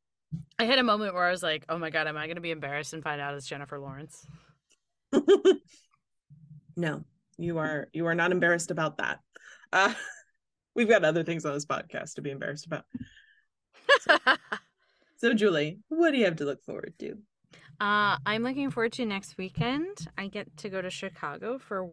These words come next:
Speaker 1: work.
Speaker 2: Woo woo.
Speaker 1: Um, and it's like the, just the way that trip has worked out, my days are not nearly as busy as they normally are.
Speaker 2: Mm-hmm.
Speaker 1: So I'm gonna get some, like,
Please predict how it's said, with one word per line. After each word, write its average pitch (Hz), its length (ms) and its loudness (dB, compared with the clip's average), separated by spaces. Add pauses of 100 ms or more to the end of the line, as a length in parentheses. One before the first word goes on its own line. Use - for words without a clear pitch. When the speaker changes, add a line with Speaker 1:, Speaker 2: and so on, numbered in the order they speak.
Speaker 1:
work. 151 400 -4 (600)
Speaker 2:
Woo 453 180 8
woo. - 840 0
Speaker 1:
Um, 170 640 -2 (460)
and 185 180 -2
it's 180 260 -4
like 185 200 -4
the, 196 100 -4 (240)
just - 220 -8
the 220 100 0
way 180 260 0
that 170 220 -4
trip - 320 -6
has 160 280 -4
worked 147 280 -8
out, 156 400 -2 (140)
my 160 180 -8
days 156 400 -4
are 165 100 0
not 151 260 -8
nearly 156 400 -6
as 151 120 -10 (180)
busy 160 460 -6
as 180 140 -6
they 147 160 -8
normally 147 460 -8
are. 220 360 -6 (220)
Speaker 2:
Mm-hmm. 147 340 -4
Speaker 1:
So 151 640 0
I'm 170 160 -6
gonna 165 220 -8
get 151 200 -4
some, 165 200 -8
like, 147 280 -10